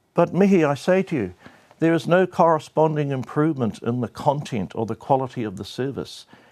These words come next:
And I actually feel that it's, it's, it, it is tokenism. I personally no longer care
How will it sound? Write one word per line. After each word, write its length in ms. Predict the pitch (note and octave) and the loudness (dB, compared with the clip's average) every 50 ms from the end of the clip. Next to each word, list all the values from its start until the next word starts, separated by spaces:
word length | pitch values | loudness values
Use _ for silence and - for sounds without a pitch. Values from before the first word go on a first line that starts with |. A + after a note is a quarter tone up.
| _ _ - | _ _ -6
And 140 | G#2 B2 C3 | -4 -2 0
I 120 | C3 C3 | 0 0
actually 360 | D#3+ F#3 - - - F3 D3+ - | -2 -4 -8 -10 -10 -10 -10 -10
feel 340 | - - - B2+ D3 C#3+ A#2 | -10 -8 -6 -4 -4 -4 -4
that 140 | G#2 G2 F2 | -6 -6 -6
it's, 240 | E2+ - - - _ _ _ - - | -8 -12 -14 -20 _ _ _ -14 -14
it's, 240 | A#2 - - - - | -14 -14 -14 -16 -12
it, 180 | - A#2+ - | -12 -10 -8
it 140 | - C3+ C3 | -4 -4 -4
is 200 | E3+ F#3+ - - - | -4 -4 -8 -10 -6
tokenism. 640 | - C#3+ E3 - - G#2+ F2 D#2+ - C#2 - G2+ _ _ _ _ - | -6 -6 -6 -6 -8 -10 -10 -10 -10 -14 -16 -16 _ _ _ _ 0
I 100 | - D3 G3 | 2 2 2
personally 640 | - - - D3 D#3 - - G2 F#2 F#2+ F#2+ B2 - - - - _ _ _ _ _ _ _ _ - | 2 0 -2 -2 -2 -2 -6 -6 -6 -6 -6 -8 -12 -20 -20 -20 _ _ _ _ _ _ _ _ -4
no 160 | - C3+ C#3+ | 2 2 4
longer 340 | D#3 D3+ C#3+ C3+ A#2+ G#2 G2 | 6 6 4 2 2 -2 -6
care 520 | - - - - D#3+ B2 D#2+ D2+ E2 G2+ | -8 -8 -6 -4 -4 -2 -2 -4 -8 -10